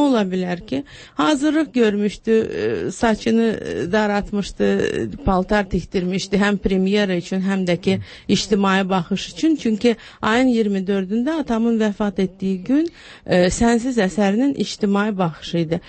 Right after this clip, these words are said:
Ayın iyirmi üçündə məşqdən Şıxəli müəllim yarımçıq durdu. Çünki birinci aktdan sonra demişdi ki, e, "Bəs qonaqlar var xaricdən, mən onlarla getməliyəm.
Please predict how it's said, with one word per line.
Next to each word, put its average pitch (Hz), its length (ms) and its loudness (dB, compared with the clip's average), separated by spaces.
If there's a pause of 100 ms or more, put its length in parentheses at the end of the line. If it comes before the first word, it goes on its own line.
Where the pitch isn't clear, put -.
(220)
Ayın 330 240 4
iyirmi 294 380 4
üçündə 285 480 0 (160)
məşqdən 254 720 -2 (300)
Şıxəli 262 320 0
müəllim 269 340 2
yarımçıq 214 600 0
durdu. 165 320 -4
Çünki 262 400 0 (280)
birinci 226 420 4
aktdan 214 300 0
sonra 226 340 0
demişdi 208 400 0
ki, 262 200 0 (360)
e, 104 120 2
"Bəs 185 300 0
qonaqlar 208 560 2
var 175 220 -6
xaricdən, 196 580 0
mən 202 160 0
onlarla 202 480 -2
getməliyəm. 190 720 -2